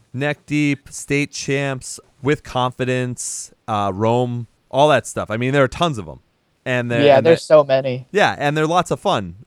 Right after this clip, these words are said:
Speaker 1: Real Friends, they're another
Speaker 2: Oh, yeah.
Speaker 1: one. Like,
Speaker 2: I can't believe I left them
Speaker 1: yeah,
Speaker 2: out.
Speaker 1: <laughs> there are tons. I,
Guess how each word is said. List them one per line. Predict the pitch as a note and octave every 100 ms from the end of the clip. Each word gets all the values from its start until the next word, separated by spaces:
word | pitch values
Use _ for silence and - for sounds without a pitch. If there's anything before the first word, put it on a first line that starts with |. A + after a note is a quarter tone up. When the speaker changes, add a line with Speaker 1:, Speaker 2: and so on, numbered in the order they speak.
| B2
Speaker 1:
Real | B2+ D3
Friends, | - C3+ C#3 D#3 E3+ - _ _ -
they're | B2 B2+
another | B2
Speaker 2:
Oh, | F3
yeah. | D#3+ D3+
Speaker 1:
one. | C#3
Like, | C#3 B2+ _
Speaker 2:
I |
can't | E3+
believe | D#3+ D#3+ C#3
I |
left | C3 D3 D3
them | F3+
Speaker 1:
yeah, | G#3+
Speaker 2:
out. |
Speaker 1:
<laughs> | E3
there | F#3+
are |
tons. | D#3+ - G3 F#3 -
I, | G3